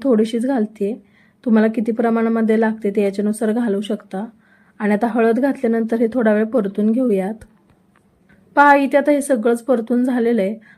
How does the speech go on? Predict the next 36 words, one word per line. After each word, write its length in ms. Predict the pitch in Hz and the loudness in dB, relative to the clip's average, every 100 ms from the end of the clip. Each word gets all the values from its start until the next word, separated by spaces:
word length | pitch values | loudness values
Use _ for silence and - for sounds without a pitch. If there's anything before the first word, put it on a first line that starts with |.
| _ | _
आता 200 | 220 196 | -4 0
याच्यामध्ये 560 | 247 247 254 254 240 208 | 2 2 2 0 2 0
जी 160 | 208 233 | 0 0
डाळ 160 | 226 | 2
आपण 280 | 226 233 226 | 2 0 0
बारीक 320 | 220 196 220 | 2 0 -2
करून 260 | - 226 240 | -2 0 0
घेतली 320 | 262 262 220 | -2 -4 -2
आहे 80 | 202 | -2
ती 180 | 202 240 | -2 -2
घालून 340 | 254 220 220 | 0 0 0
घेऊयात 540 | 226 262 196 185 226 - _ _ _ _ _ _ _ _ _ _ - | 2 2 0 -2 -8 -14 _ _ _ _ _ _ _ _ _ _ -4
आणि 240 | 208 240 | 2 4
यानंतर 460 | 254 254 269 262 233 | 4 4 2 2 0
पाणी 380 | 233 240 208 214 | 2 2 4 2
घालायचं 500 | 262 269 247 220 208 | 2 0 0 0 -2
आहे. 120 | 196 247 _ _ _ _ | -6 -6 _ _ _ _
तर 120 | 254 | -4
पहा, 320 | 233 285 254 226 | 0 0 0 0
जे 140 | 240 | 2
मिक्सरचं 520 | 233 226 - 226 320 | 0 0 -2 -2 0
भांडं 260 | 277 247 240 | 0 0 0
होतं 200 | 254 220 | 0 -2
त्याच्यामध्ये 480 | 214 220 226 220 214 | -2 -2 0 0 2
मी 120 | 226 | 4
एक 160 | 226 220 | 2 2
ग्लास 220 | 233 226 226 | -2 -2 -2
पाणी 280 | 240 214 214 | -2 0 0
घालते, 480 | 247 226 - 202 233 - _ _ _ | -2 -4 -2 -2 -2 -12 _ _ _
कारण 220 | 214 214 | 0 2
त्याला 160 | 220 214 220 | 2 0 2
थोडंसं 400 | 262 226 233 247 | 2 4 2 2
वाटण 320 | 226 220 214 | 2 2 -2
चिकटलेलं 520 | 220 220 202 208 220 | -2 -6 -6 -2 -2
होतं 280 | 262 233 214 | -2 -6 -6
आणि 220 | 220 202 | -4 -4